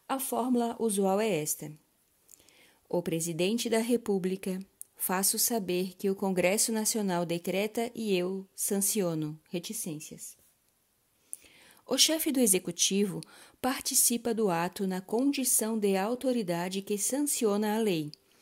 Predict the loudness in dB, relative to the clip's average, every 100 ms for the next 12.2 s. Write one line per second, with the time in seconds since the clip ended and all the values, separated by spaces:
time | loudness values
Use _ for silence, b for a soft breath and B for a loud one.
0 | b b b b -4 -2 0 0 0 2
1 | 2 2 0 0 0 -2 -4 -2 0 0
2 | 0 -2 -8 B B B B -2 2 2
3 | 2 2 2 2 0 -4 -2 0 2 2
4 | 0 0 2 0 0 0 0 -2 -8 -10
5 | B B B B 0 2 2 0 0 -2
6 | 0 0 0 -2 -2 -2 -2 -4 0 0
7 | 2 0 -2 -2 0 0 0 0 0 -2
8 | -4 -8 -12 B B B B B B -2
9 | 0 0 -2 -2 0 -2 -2 -2 -2 -2
10 | -2 -2 -4 -4 -4 -4 -6 -6 -4 -4
11 | -2 -2 -2 -4 -4 -4 -2 0 -2 -4
12 | -12